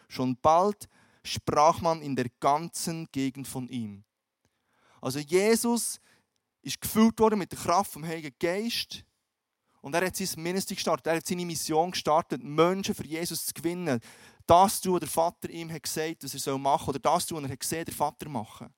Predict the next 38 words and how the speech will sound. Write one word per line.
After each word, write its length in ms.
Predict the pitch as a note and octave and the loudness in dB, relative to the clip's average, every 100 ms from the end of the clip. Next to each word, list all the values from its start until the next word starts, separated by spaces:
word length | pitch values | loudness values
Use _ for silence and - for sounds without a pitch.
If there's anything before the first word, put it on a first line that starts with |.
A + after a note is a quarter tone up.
| _ - - | _ -18 -6
Und 120 | D3 | 0
man 80 | D#3+ | 0
hat 140 | - | 2
schon 160 | F3 D#3 | 0 0
sehr 380 | - F3+ F#3+ G3+ | 0 2 2 4
bald 340 | F3 F3+ F#3+ | 6 6 4
von 180 | - E3 | -2 -4
ihm 200 | E3 E3+ | -4 -6
angefangen 260 | D#3+ D3 | -4 -2
reden, 320 | D3 E3 F3+ F3+ - | -2 -4 -6 -8 -12
in 160 | - C#3 | -16 -6
ganz 260 | D3+ F3 | -4 -4
Galiläa. 680 | - D#3+ C3+ C3 C#3 A2+ G#2+ _ _ _ - - - | -4 -4 -2 -2 -2 -4 -10 _ _ _ -20 -20 -12
Und 140 | D3+ | -6
so 80 | - | 6
ein 60 | F3 | 8
bisschen 140 | G3+ | 10
als 240 | G3 - - | 8 6 -4
eine 120 | E3+ | -4
kleine 260 | F#3 G#3 G3 | 0 0 2
Seitengeschichte, 880 | G#3 A3+ A#3+ - - A3 - - - _ _ _ _ _ _ _ _ _ | 2 2 0 0 -2 -2 -4 -12 -20 _ _ _ _ _ _ _ _ _
Gerade 280 | A3 B3+ A#3+ | 6 6 6
nachdem, 600 | G3+ A3 - - G#3 F#3 | 6 6 4 0 2 2
dass 160 | D#3 - | -2 -4
er 100 | D3 _ _ | -6 _ _
so 220 | - G3 | 0 0
feurig 600 | - - - G3+ A3 A#3 | 0 -10 -2 4 6 6
unterwegs 500 | G3+ D#3 D#3 F3 - | 0 2 2 2 0
war, 440 | G#3 - - F#3+ F#3 _ | -6 -4 -6 -6 -8 _
ist 200 | D#3+ D#3+ | -4 -4
er 60 | E3 | -6
in 100 | D#3+ | -6
der 180 | D#3+ C#3+ | -6 -2
Wüste 300 | G3 - G3+ | -2 0 -2
vom 220 | E3+ C#3+ | -2 -4
Teufel 280 | E3+ F3 E3+ | -10 -8 -8
versucht 460 | D#3+ D#3 D#3+ - | -6 -2 -2 -2
worden. 440 | D3 G#2+ - G#2 | -2 -2 -4 -12